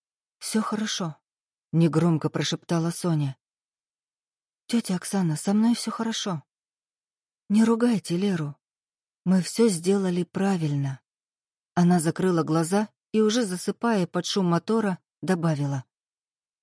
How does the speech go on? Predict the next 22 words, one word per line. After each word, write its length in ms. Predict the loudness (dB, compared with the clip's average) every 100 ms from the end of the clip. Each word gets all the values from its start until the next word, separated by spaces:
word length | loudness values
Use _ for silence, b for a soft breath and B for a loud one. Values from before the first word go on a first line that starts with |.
| _ _
"И 120 | 4
никакая 500 | 4 2 -2 -2 0
я 320 | 0 0 0
не 160 | 0 0
травмированная". 920 | -2 -2 0 0 -2 -4 -4 -6 -10 _ _ _ _ _ _ _ _ _ _ _ _ _ _ _ _ _ _ _
Она 260 | 2 4 2
смутно 540 | 2 2 2 2 0
помнила, 500 | 2 4 4 4 2
как 240 | -2 -4 0
выбиралась 680 | 0 2 2 2 0 -4 -4
из 180 | 0 2
машины, 560 | 2 2 0 2 0 -6 _ _ _ _ _ _ -2
как 260 | -2 0
её 220 | 0 0
завели 420 | 2 2 2 2 2
в 100 | 2
дом 340 | 2 2 0 -6 _ _
и 100 | 2
бережно 540 | 4 4 4 2 2 4
уложили 440 | 2 2 0 0
на 120 | 0
кровать. 560 | -2 -4 -2 -4 -6